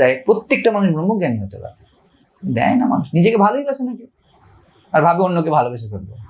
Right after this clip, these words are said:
হাতি ভালোবাসবে, তুমি কিছু করতে পারবে না, কিচ্ছু করতে পারবে না। হ্যাঁ, একটাই কাজ করতে পারো, যেভাবে নিজেকে বরবাদ করেছো আরেকটা বরবাদ করতে পারো, এর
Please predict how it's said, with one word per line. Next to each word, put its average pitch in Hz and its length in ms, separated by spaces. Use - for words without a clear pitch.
হাতি 123 300
ভালোবাসবে, 113 460
তুমি 147 200
কিছু 143 220
করতে - 220
পারবে 110 260
না, - 60
কিচ্ছু 330 360
করতে 131 260
পারবে 95 260
না। - 60
হ্যাঁ, 143 200
একটাই - 280
কাজ 160 160
করতে 147 240
পারো, 165 180
যেভাবে 170 300
নিজেকে 190 300
বরবাদ 214 340
করেছো 220 300
আরেকটা 139 260
বরবাদ 110 340
করতে 98 260
পারো, - 160
এর 143 80